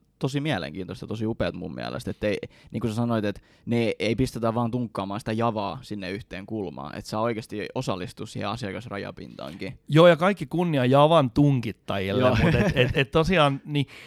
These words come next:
Speaker 2: se on niinku olosuhteiden sanelema pakko,
Speaker 1: On.
Speaker 2: koska meillä on, meillä on nyt, me ollaan viime aikoina palkattu paljon myyntiin lisää porukkaa. Ja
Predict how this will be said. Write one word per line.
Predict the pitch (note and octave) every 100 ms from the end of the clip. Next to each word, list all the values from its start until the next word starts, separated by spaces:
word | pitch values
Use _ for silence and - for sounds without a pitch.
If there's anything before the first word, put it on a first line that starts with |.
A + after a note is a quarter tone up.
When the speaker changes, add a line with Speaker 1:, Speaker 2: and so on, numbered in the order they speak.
| -
Speaker 2:
se | - F3
on | F3+ -
niinku | F3 G#3
olosuhteiden | C#4 C4+ D#3+ - - A#2 G#2+ G2+ G#2
sanelema | C3 A#2+ A#2 G2 F#2 E2
pakko, | - E2+ - _ - - -
Speaker 1:
On. | A2
Speaker 2:
koska | C#3 - C#3
meillä | C#3+ F#3 G3
on, | C#3+ B2+ _ _ -
meillä | D#3 E3+ D3+
on |
nyt, | C#3+ D3+ C#3+
me | D3+
ollaan | D3+ C#3
viime | F3+ C#3+
aikoina | A#2+ A2 A2 G#2+
palkattu | C#3 C3+ A2+ - - -
paljon | C#3 C3 A2 A2+
myyntiin | C3 B2 G#2+ F2+ E2+ -
lisää | G#2+ G2 F#2
porukkaa. | - A#2+ F#2+ _ - - - - - - _ -
Ja | B2+ A#2+